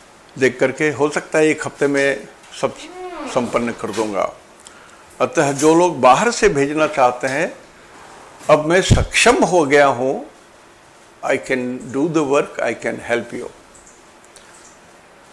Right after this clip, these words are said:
तो जो जैसा चाहें वैसा उचित करें, लेकिन मेरे सामने में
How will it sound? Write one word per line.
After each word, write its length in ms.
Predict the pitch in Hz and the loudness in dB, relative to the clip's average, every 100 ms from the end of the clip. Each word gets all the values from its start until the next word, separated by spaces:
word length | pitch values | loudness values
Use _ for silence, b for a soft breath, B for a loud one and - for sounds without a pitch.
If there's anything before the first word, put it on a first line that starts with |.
| - - - | -20 -20 -8
तो 360 | 123 123 120 - - - - - | -2 -2 -2 -6 -16 -20 -20 -8
जो 240 | 123 170 | 0 2
जैसा 340 | 156 151 - 147 | 4 2 4 0
चाहें 400 | - 131 151 151 | 2 2 2 2
वैसा 340 | 127 117 139 | 0 0 2
उचित 320 | 123 - 127 | 2 0 -6
करें, 260 | - 131 190 | -2 0 0
लेकिन 280 | 190 - 156 | -2 -2 -2
मेरे 260 | 143 147 | 0 0
सामने 420 | 160 139 131 190 | 0 2 2 2
में 140 | 208 | 2